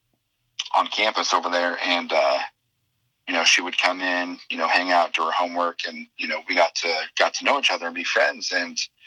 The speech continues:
um, you know, this very easily at, at some point could have been her, you know, putting her trust into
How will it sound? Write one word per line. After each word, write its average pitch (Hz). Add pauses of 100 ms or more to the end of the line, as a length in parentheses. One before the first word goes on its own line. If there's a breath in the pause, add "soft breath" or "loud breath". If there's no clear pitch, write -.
(600 loud breath)
um, 73 (100)
you -
know, 87
this 92
very 98
easily 98
at, 85 (140)
at 90
some 87
point 107
could -
have 80
been 82
her, 95
you 82
know, 80 (320)
putting 95
her 92
trust -
into 82